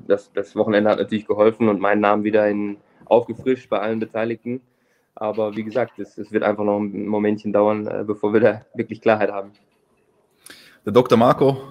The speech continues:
Speaker 2: ähm, ist ja eine interessante Person für dich inzwischen. Ähm, der hat uns gestern im Interview erzählt, ja, also erstmal natürlich, dass du und Checo, ihr seid tatsächlich im Rennen um das Red Bull Cockpit,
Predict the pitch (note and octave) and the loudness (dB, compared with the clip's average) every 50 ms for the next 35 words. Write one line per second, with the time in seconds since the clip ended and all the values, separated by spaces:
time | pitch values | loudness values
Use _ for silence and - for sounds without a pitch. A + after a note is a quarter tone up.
0 | - - F#2+ G#2 G#2+ G#2+ G#2+ - A#2+ C3+ C#3 C#3+ B2+ A2+ G#2 - - A#2 A2+ G#2+ | -16 -8 -4 -2 -2 -2 -4 -4 -4 0 4 4 6 6 4 2 0 -2 -2 -2
1 | B2 - A#2+ G2+ A#2 C3+ C3 - G2+ G2+ F#2+ A2 B2+ - - - G2+ G#2 G2+ - | -2 -2 -2 0 0 -2 -2 0 0 2 2 4 2 2 2 0 -2 -2 -2 -2
2 | G#2+ G2+ - A2+ A2+ - - C#3+ - - - - - - - _ - G#2 G#2 A2 | -4 -4 -2 -4 -4 -2 -4 -6 -8 -10 -18 -20 -20 -20 -18 _ -4 -2 0 0
3 | A2 G#2+ A2 G#2+ G#2+ A2+ A2+ A2 A#2 A2+ A2 - A#2 A#2 - - A#2 G#2+ G2 G#2+ | 0 2 4 4 6 6 6 4 2 -2 0 0 0 0 2 2 0 0 2 0
4 | B2+ B2+ - A2+ A2+ A2+ G#2+ G#2+ G#2+ - - A2+ A2+ B2+ C#3 C3+ - - - - | -2 0 0 0 2 2 2 2 0 0 0 0 0 0 0 -2 -6 -14 -20 -20
5 | - _ - - F#2+ G#2+ A#2+ B2+ C3 C3 B2+ B2 - _ _ - - _ _ _ | -20 _ -4 0 2 2 4 4 4 2 0 -2 -6 _ _ -20 -20 _ _ _
6 | - A#2+ A2 A#2 A2+ - - - - - _ _ _ A2+ A#2+ C3+ - - D#3+ D3 | 0 2 2 2 0 0 -4 -14 -20 -20 _ _ _ 0 0 0 2 0 0 2
7 | D3+ D#3 D3+ - D#3 D3+ D#3 D#3 - - - B2 A2+ A2+ - - - C3 C3 C#3+ | 2 2 0 0 0 0 0 0 -2 -2 2 2 2 2 0 -2 -2 -2 0 0
8 | - A#2+ A#2 A#2 A2+ A2 - - C3 - D3+ D3 - A#2 A2+ - A#2 A2 A2+ - | 2 2 2 0 0 -2 -4 -4 -2 0 0 0 2 2 2 2 2 2 2 0
9 | A2+ - A#2 A2+ G#2+ G2+ G#2+ G2 F#2+ G2+ G#2+ B2 C3+ C#3+ C#3 C#3 C3 C#3 C#3 C#3 | -2 -2 -2 -4 -4 -2 -2 0 2 2 2 2 2 2 2 2 2 0 -2 0
10 | - D3 C#3 - D3+ D3+ - - D#3 D#3 - | 0 0 2 2 0 -2 2 0 0 0 0